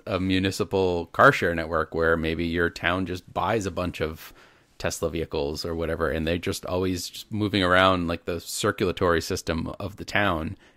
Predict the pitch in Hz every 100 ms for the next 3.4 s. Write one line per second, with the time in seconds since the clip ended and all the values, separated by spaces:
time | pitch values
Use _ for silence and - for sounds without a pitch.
0 | _ 95 82 82 82 80 - 80 92 90
1 | - 85 82 87 98 - - 90 80 82
2 | 82 - _ 110 98 78 - 80 82 85
3 | - 82 85 -